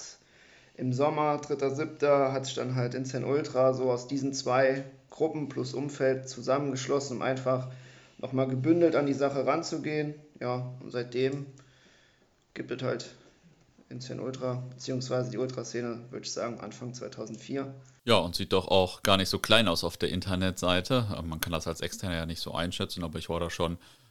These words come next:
Speaker 2: äh, eher überrascht, wie viel da los ist.
Speaker 1: Für Oberliga-Verhältnis, denke ich, sind wir da schon relativ gut aufgestellt, jetzt nicht nur in der Ultraszene, sondern in der Fanszene auch.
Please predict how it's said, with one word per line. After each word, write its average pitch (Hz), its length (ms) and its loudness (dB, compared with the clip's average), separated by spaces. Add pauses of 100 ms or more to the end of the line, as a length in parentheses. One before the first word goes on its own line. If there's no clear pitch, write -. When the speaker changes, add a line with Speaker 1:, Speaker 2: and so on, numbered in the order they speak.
(140)
Speaker 2:
äh, 82 220 -4
eher 92 180 8
überrascht, 90 460 2
wie 78 60 -6
viel 85 200 -2
da 80 80 0
los 80 300 -2
ist. - 280 -6 (340)
Speaker 1:
Für 147 140 2
Oberliga-Verhältnis, 170 880 8
denke 156 200 2
ich, 147 100 -4
sind 156 140 -4
wir 151 80 2
da 147 140 6
schon 156 220 -2
relativ 151 680 0 (140)
gut 175 200 0
aufgestellt, 151 640 4
jetzt 139 160 0
nicht 156 120 -2
nur 160 80 0
in 147 60 0
der 139 100 4
Ultraszene, 151 500 2
sondern 135 240 -2
in 117 40 -2
der 113 80 -2
Fanszene 135 520 -2
auch. 143 320 -2